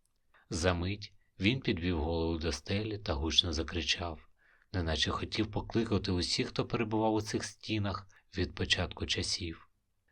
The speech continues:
Нелюдський заклик викликав холод, що різко пронизав тіло Олексія.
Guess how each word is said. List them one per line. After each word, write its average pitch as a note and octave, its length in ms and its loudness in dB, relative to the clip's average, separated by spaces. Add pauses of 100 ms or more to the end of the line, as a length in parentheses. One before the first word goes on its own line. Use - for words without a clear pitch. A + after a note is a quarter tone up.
Нелюдський F#2 560 2
заклик G2 680 0 (360)
викликав F#2 540 0
холод, F#2 640 -2
що - 280 0
різко G#2+ 360 0
пронизав G2 520 2
тіло E2+ 320 0
Олексія. F2 640 -2